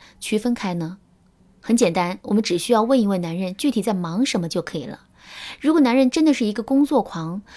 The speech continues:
他肯定会说出很多具体的项目的。可是如果男人是渣男的话，他肯定会顾左右而言他，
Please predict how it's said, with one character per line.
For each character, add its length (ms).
他 100
肯 160
定 140
会 80
说 180
出 140
很 100
多 120
具 180
体 140
的 80
项 240
目 200
的。 200
可 140
是 380
如 160
果 160
男 200
人 160
是 140
渣 320
男 260
的 80
话， 320
他 140
肯 200
定 160
会 300
顾 220
左 240
右 220
而 120
言 280
他， 240